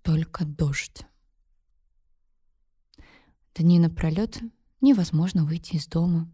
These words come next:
и в такие дни, правда, очень хочется сварить чай с бергамотом, прыгнуть в постель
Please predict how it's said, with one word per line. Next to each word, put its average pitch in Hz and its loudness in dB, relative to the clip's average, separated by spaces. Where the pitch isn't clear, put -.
и 156 -4
в 147 -8
такие 156 -6
дни, 202 -2
правда, 226 -2
очень 175 -2
хочется - -8
сварить 151 -8
чай 180 -2
с - -8
бергамотом, 185 -4
прыгнуть 170 -4
в - -20
постель 180 -4